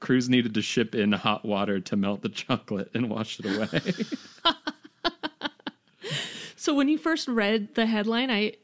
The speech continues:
Speaker 2: in my mind, thought it was liquid chocolate, and then I was like, "Nah, it probably wasn't liquid
Speaker 1: No, it
Speaker 2: chocolate. It was
Speaker 1: was
Speaker 2: like,
Speaker 1: <laughs>
Speaker 2: you know, chocolates or something that spilled." And it was
Speaker 1: No,
Speaker 2: actually
Speaker 1: it's
Speaker 2: liquid
Speaker 1: actually liquid
Speaker 2: chocolate.
Speaker 1: chocolate.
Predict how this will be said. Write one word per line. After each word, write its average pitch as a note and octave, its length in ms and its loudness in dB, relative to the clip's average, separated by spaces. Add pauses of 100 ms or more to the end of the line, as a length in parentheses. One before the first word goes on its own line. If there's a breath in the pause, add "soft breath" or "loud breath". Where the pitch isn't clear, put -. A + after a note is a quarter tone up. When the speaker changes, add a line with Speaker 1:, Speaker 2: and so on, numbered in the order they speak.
(100)
Speaker 2:
in A3 140 2
my G3 100 0
mind, F#3+ 360 -2
thought F3+ 400 -4
it G3 140 -2
was F#3+ 160 -8
liquid F#3+ 360 -4
chocolate, F#3+ 460 -2
and F#3+ 120 -2
then F#3+ 80 2
I F#3 80 0
was F3+ 220 -2
like, F3 260 -4
"Nah, C#3 340 -4
it F3 40 -6
probably F#3 240 -4
wasn't C3 260 -10
liquid D#3+ 140 -4
Speaker 1:
No, A2+ 140 4
it A2 80 4
Speaker 2:
chocolate. A#2 100 2
It - 60 -4
was A#3 100 8 (100)
Speaker 1:
was - 20 2
Speaker 2:
like, F#3 340 0 (240)
Speaker 1:
<laughs> E3+ 280 4
Speaker 2:
you B3 100 8
know, F#3+ 120 6
chocolates F#3 680 0
or F#3 60 -6
something F3+ 320 -4
that F3 140 -6
spilled." - 300 -2
And G3+ 120 4
it B3 100 6
was D#4+ 200 8
Speaker 1:
No, - 120 6
Speaker 2:
actually G#3+ 380 6
Speaker 1:
it's E4 80 6
Speaker 2:
liquid G4 140 10
Speaker 1:
actually D4+ 380 6
liquid A#3+ 360 4
Speaker 2:
chocolate. A2 280 2
Speaker 1:
chocolate. G2 320 -2